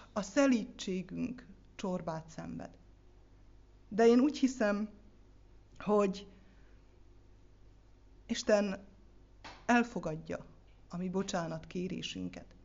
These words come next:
Folyamatosan előtte állva, folyamatosan az ő igéjének tükrébe nézve bele, igen, talán belefér,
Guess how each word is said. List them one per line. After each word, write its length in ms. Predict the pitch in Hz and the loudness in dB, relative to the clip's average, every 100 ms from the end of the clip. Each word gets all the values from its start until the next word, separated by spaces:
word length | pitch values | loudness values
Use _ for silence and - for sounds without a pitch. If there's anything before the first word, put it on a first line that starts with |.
| - - - - - - - - | -20 -20 -20 -20 -20 -20 -20 2
Folyamatosan 840 | 277 285 262 254 247 - 233 220 - | 12 12 12 10 6 4 4 4 6
előtte 520 | 262 262 254 262 220 | 6 8 4 2 2
állva, 460 | 214 214 208 202 | 4 4 4 2
folyamatosan 760 | 202 269 269 247 233 240 - 202 | 0 2 4 4 2 -2 -4 -2
az 160 | 196 196 | -2 0
ő 320 | 254 254 247 - - - - - - | 2 2 0 -12 -20 -20 -20 -10 8
igéjének 720 | 269 240 247 226 214 202 - | 10 10 8 8 4 0 2
tükrébe 720 | 277 269 247 226 196 190 180 | 2 2 0 0 2 2 0
nézve 560 | - 226 247 226 196 190 | 4 8 8 6 2 -2
bele, 540 | 190 202 202 208 - - - - - - - | 2 2 2 -2 -6 -20 -20 -20 -20 -20 -8
igen, 360 | - 269 185 180 | 0 2 2 -2
talán 340 | 269 240 190 | 0 0 0
belefér, 600 | 185 180 165 - - - | -2 -2 -6 -8 -10 -10